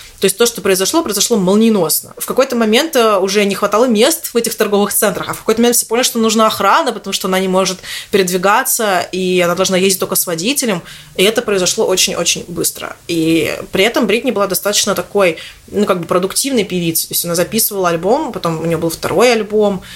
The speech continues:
и она много чего делала, и все поняли, что на её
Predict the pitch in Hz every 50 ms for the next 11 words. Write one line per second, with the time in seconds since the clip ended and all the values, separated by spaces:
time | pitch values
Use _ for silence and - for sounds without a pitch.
0 | - - - - 175 175 180 175 175 175 175 175 165 165 - - - 175 185 185
1 | 180 190 202 196 196 - - 175 175 170 175 180 208 247 285 262 214 196 - -
2 | 190 185 - 196 214 233 226 202 - - - 196 196 190 185 175 175 185 180 180
3 | 175 175 185 196 196 180 165 165